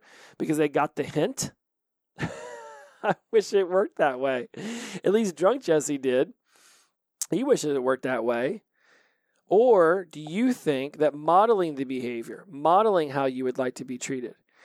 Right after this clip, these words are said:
and it might take a substantial amount of time. It might actually take a really tough, vulnerable conversation with that person to discuss different ways that they could interact. But these two people, they don't have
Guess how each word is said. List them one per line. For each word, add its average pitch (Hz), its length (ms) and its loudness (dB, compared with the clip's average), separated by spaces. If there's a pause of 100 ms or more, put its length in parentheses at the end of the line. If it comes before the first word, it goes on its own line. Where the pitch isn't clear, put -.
(180)
and 202 140 4
it 269 80 0
might 277 320 0
take 294 320 0
a 160 100 -4
substantial 208 560 0
amount 190 240 2
of 185 60 0
time. 196 420 -2
It 247 140 4
might 233 220 2
actually 180 320 0
take 175 360 -2 (360)
a 151 120 2
really 170 440 4
tough, 170 340 -2
vulnerable 160 580 2
conversation 147 800 -2
with 165 120 -2
that 175 180 2
person 190 440 -4 (440)
to - 100 -4
discuss 160 640 0
different 160 480 -2
ways 143 380 0
that 151 100 -8
they 147 120 0
could 143 140 -2
interact. 139 680 -4 (680)
But 160 140 0
these 226 160 0
two 233 160 0
people, 214 460 4
they 170 160 2
don't 190 180 0
have 160 440 0